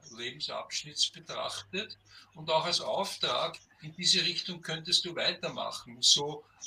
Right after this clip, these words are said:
äh, es, es braucht die paulinische Wende, wo man in der Wüste vom Pferd stürzt und eigentlich ohne Helfer oder Berater,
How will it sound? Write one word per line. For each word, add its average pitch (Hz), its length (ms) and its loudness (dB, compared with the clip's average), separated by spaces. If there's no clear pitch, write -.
äh, 143 260 -2
es, - 220 10
es - 200 2
braucht 202 340 -2
die 190 80 -6
paulinische 139 760 -2
Wende, 123 460 -2
wo 135 120 -6
man 139 200 -2
in 143 120 -12
der 135 180 -6
Wüste 147 520 0
vom 147 220 -12
Pferd - 400 0
stürzt 170 520 2
und 156 160 -6
eigentlich 147 440 -6
ohne 143 260 -2
Helfer 127 500 -8
oder 143 180 -8
Berater, 135 720 -2